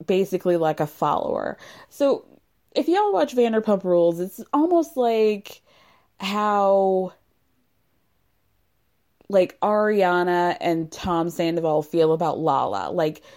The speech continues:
she was their friend. They really took her under their wing when everybody else hated Lala. And then Lala started being friends with Katie and Brittany and Jax. And it's like she kind of abandoned Tom and Ariana. Um,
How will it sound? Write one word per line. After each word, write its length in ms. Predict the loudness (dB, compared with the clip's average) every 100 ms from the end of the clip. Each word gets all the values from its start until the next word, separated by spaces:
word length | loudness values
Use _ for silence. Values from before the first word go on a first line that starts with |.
| _
she 300 | -14 -6 -2
was 180 | -2 0
their 240 | 0 0
friend. 500 | -2 -2 0 0 -2 -4
They 280 | 0 2
really 280 | 2 2 0
took 280 | 0 -2 -2
her 280 | -2 -2 -2
under 320 | -2 2 2
their 160 | 2 0
wing 420 | 0 -2 -2 -2
when 160 | -2 -2
everybody 560 | -2 -2 0 0 2
else 220 | 2 0 0
hated 320 | 0 2 0
Lala. 580 | 0 0 0 0 0 -2 -10 -20 -10
And 160 | -4 0
then 380 | 2 2 0 -2
Lala 400 | -2 0 2 2
started 280 | 0 -2 0
being 240 | -2 -4
friends 380 | -2 -2 -2 -4
with 140 | -10
Katie 680 | -6 -2 0 0 -2 -2 -2
and 160 | -2 0
Brittany 380 | -2 -2 -6
and 160 | -4 -2
Jax. 680 | 0 2 2 2 0 -2 -4
And 180 | -4 -6 -16 -6
it's 220 | -4 -2
like 420 | 2 2 0 -8 -14
she 240 | -8 -8
kind 240 | -2 -2 0
of 60 |
abandoned 640 | 0 0 0 0 0 -2 -4
Tom 420 | -4 -2 -4 -6
and 100 | -6
Ariana. 640 | -4 -4 -6 -6 -8 -10 -14 -18 -20 -20 -14 -4
Um, 560 | 0 2 2 0 -4